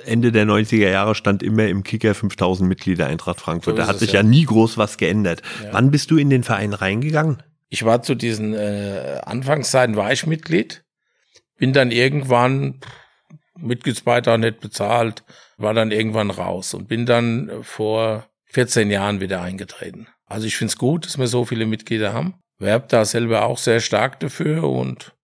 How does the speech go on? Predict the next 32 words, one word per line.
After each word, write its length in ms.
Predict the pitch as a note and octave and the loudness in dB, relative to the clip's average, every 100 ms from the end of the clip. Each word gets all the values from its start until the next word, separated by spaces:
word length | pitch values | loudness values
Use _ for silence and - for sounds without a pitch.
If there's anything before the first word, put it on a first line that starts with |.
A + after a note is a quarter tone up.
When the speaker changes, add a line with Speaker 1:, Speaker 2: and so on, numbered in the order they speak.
| _ _ | _ _
Speaker 2:
ich 80 | - | -12
schätze 260 | - G2+ A#2 | -8 -6 -2
mal, 140 | A2 | 0
in 60 | G#2 | 0
der 100 | G#2+ | -2
nächsten 340 | A#2+ - A#2 | -2 0 0
Zeit, 280 | A2+ A2+ - | 2 0 0
wenn 160 | A2 | -4
Corona 500 | - G2+ A2 A#2+ B2+ | -4 -2 0 2 2
nicht 200 | A#2 A2 | 2 0
gekommen 360 | A2+ - A#2+ A#2+ | -6 -4 -2 0
wäre, 140 | B2 | 0
hätten 240 | A#2 A#2+ B2 | 0 -2 -2
wir 80 | A#2+ | 0
die 80 | |
hunderttausend 840 | A2+ B2 A#2 A#2 A#2+ A#2 A#2+ B2+ - _ _ _ _ | -2 0 -2 -2 -4 -4 -6 -10 -18 _ _ _ _
schon 240 | - A2+ A#2+ | -4 -2 -2
geknackt. 440 | G#2+ C3 B2 - | -2 0 0 0
Das 120 | A2+ | -2
ist 180 | F#3 D#3+ | 0 0
schon 260 | - A2+ G2 | 2 2 2
was. 280 | F#2+ - - - - | -2 -4 -12 -20 -10
Und 120 | A2+ | -6
es 120 | A2 | -2
ist 100 | B2 | -2
speziell 540 | - A#2+ G#2 A#2+ C3 C#3 | 0 -2 0 0 4 4
auch 180 | C3+ | 2
gerade 640 | - - A2+ C3 D3 E3 - _ _ - | -2 0 2 4 2 0 -2 _ _ -8
ein 160 | A#2 | -4
Schutz 480 | - C#3+ D3+ - - | 2 4 4 -2 -4
gegen 320 | A#2+ B2 C3+ | 0 0 0
Investoren, 1040 | B2 B2 B2+ A#2+ - A#2+ C3 C#3 C#3+ C#3+ | -2 0 0 0 2 4 4 2 0 -4